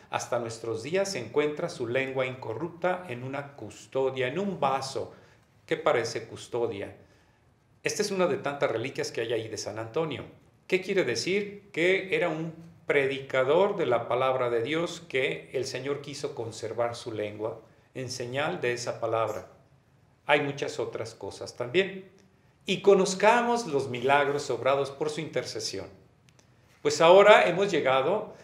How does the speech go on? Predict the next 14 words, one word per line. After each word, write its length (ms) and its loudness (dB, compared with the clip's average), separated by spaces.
al 160 2
momento 840 0
en 140 -2
el 140 0
que 100 -2
nosotros 540 2
podemos 500 0
decir, 580 -10
hoy 320 8
en 100 -2
nuestros 480 -6
días, 580 -4
San 300 -4
Antonio, 720 -4